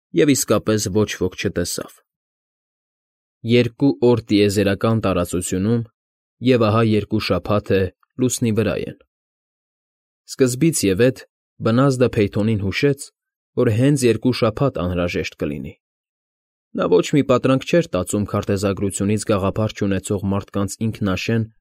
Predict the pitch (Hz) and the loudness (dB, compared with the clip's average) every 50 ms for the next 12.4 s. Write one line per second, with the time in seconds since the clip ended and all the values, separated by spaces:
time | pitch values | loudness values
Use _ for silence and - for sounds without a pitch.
0 | _ _ - - 131 123 - - 113 101 92 104 92 85 87 87 90 90 - 101 | _ _ -4 -2 -2 0 0 0 0 2 0 0 -2 0 -2 -2 -4 -4 -4 -6
1 | 101 - - 87 - - _ _ _ _ _ _ _ _ _ _ _ _ _ _ | -6 -6 -8 -10 -12 -12 _ _ _ _ _ _ _ _ _ _ _ _ _ _
2 | _ _ _ _ _ _ _ _ _ _ _ - 120 131 - - 123 110 - 127 | _ _ _ _ _ _ _ _ _ _ _ 0 0 2 2 2 0 0 2 0
3 | 117 - 120 110 - - 127 117 117 113 110 110 110 107 107 107 - - 123 127 | 2 2 0 0 2 0 0 2 2 2 2 2 4 2 2 0 0 0 0 2
4 | 123 113 80 - - - _ _ _ _ _ _ _ _ _ - 139 143 127 127 | 2 2 0 -4 -8 -14 _ _ _ _ _ _ _ _ _ 0 2 2 2 2
5 | 143 147 139 147 160 151 117 - 76 76 78 82 - 87 80 80 80 - - - | 2 2 2 2 0 0 0 -2 -2 -2 -2 -2 -2 -2 -4 -4 -6 -8 -12 -16
6 | - - - _ _ _ _ _ _ _ _ _ _ _ _ _ _ _ - 151 | -16 -16 -18 _ _ _ _ _ _ _ _ _ _ _ _ _ _ _ -4 0
7 | 160 175 175 160 135 120 - - 117 110 - - 120 120 110 - 110 98 110 107 | 2 4 4 4 4 2 2 0 -2 -2 0 0 0 0 0 0 0 0 0 0
8 | 98 104 98 95 95 95 - - 107 - - 113 113 131 127 - - - - - | 0 0 0 0 0 0 -2 -4 -4 -2 -2 0 0 0 -2 -2 -4 -8 -10 -12
9 | 120 - _ _ _ _ _ _ _ _ _ _ _ _ _ _ _ _ _ _ | -14 -18 _ _ _ _ _ _ _ _ _ _ _ _ _ _ _ _ _ _
10 | _ _ _ - 123 127 127 120 117 - - 147 143 135 120 117 110 104 101 104 | _ _ _ 0 2 4 4 2 2 2 2 2 2 2 2 2 2 2 2 2
11 | 110 113 117 113 104 107 110 107 104 95 - - 98 - - 104 - - 101 95 | 2 2 2 2 2 2 2 2 0 0 -2 -4 -4 -4 -4 -4 -4 -4 -4 -4
12 | - - 113 113 107 98 104 101 | -2 0 0 0 2 2 0 0